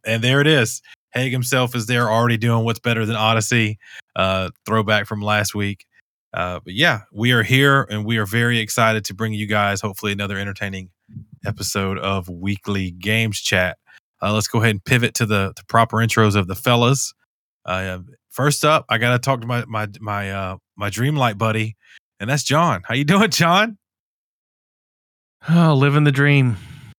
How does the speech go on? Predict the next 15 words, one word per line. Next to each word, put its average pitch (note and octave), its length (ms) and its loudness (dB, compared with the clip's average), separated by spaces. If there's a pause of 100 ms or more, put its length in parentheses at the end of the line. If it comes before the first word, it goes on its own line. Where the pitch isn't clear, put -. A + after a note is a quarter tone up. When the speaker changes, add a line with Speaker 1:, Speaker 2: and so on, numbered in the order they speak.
(280)
Speaker 1:
Living C3 140 -6
Speaker 2:
Light. A2+ 180 0
Speaker 1:
the E3+ 100 -6
dream. D3+ 720 -6 (180)
Speaker 2:
And, - 0 -
Speaker 1:
Light. A2+ 300 0
Speaker 2:
and, D3+ 420 0
and D3 180 0
Haig, D3+ 320 0
your C3 120 0
first D3+ 320 -6
example, B2 440 -4
I A2 100 -4
mean, G#2 180 -6
that, G2+ 220 -6